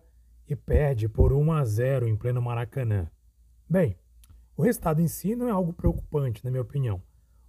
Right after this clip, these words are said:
O Flamengo já tá garantido na próxima fase do Carioca. Mas o que esse time não tem jogado,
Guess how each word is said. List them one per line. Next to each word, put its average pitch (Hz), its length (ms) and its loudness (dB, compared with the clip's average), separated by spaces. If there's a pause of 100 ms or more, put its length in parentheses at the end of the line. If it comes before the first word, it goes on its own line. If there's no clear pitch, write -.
O - 40 -20
Flamengo 196 560 0
já 165 160 0
tá 175 380 -6 (400)
garantido 151 540 0
na 139 100 2
próxima 143 340 -2
fase 127 280 -6
do - 40 -20
Carioca. 120 480 -4 (920)
Mas 170 320 4
o 202 80 0
que 196 180 0
esse 220 240 0
time 180 300 0
não 196 320 2
tem 180 200 0
jogado, 120 680 -4